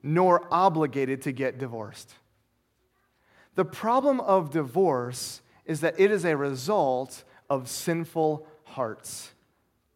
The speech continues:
Second, the purpose of marriage. The purpose and design of marriage. We see this in verses six through nine. "But from the beginning of creation, God made them male and female.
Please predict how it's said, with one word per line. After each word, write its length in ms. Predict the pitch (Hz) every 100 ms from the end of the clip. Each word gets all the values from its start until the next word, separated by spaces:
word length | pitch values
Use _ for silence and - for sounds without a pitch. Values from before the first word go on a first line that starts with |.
| _ _ _ _ _ _ _ -
Second, 500 | - 165 151 120 104 - _ _ _ _ _ _ _ -
the 80 | 143
purpose 380 | - 170 190 156
of 120 | 131
marriage. 580 | 139 143 110 101 - - _ _ _ _ _ _
The 80 | 131
purpose 400 | - 190 208 185
and 140 | 160
design 540 | 143 139 131 143 143 143 135
of 260 | 131 123 -
marriage. 500 | 120 110 110 - - - _ _
We 120 | 143
see 180 | 127 156
this 220 | 151 151
in 100 | 147
verses 340 | 135 135 143 131
six 300 | - 139 -
through 160 | 135
nine. 480 | 135 123 120 117 113 110 _ _ _ _ _ _ _ _ _ _
"But 140 | 160 160
from 160 | 196
the 80 | 233
beginning 640 | 208 180 175 180 196 196 - - _ _
of 160 | 160 180
creation, 640 | - 202 156 147 156 151
God 280 | 139 175 190
made 240 | 175 165
them 220 | 151 143 135
male 280 | 143 160
and 140 | 165 151
female. 600 | - 131 127 120 107